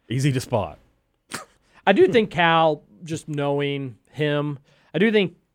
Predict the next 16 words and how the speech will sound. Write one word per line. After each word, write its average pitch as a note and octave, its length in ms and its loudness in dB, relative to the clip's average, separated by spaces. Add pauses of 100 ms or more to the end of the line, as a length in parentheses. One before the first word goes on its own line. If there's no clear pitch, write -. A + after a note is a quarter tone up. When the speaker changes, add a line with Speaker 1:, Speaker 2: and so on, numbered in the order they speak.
(100)
Speaker 2:
he F3 260 -4
would D3 220 -2
love C3+ 440 0
to C3 60 -6
be C3 140 -4
able B2 140 -6
to B2+ 60 -8
get A#2+ 180 -10
D B2 180 -12
J B2 240 -6
without A#2 320 -8
having C#3 380 -6
to, - 140 -10
like, C#3 280 -4
hire C#3+ 420 -2
anybody, D3 520 -2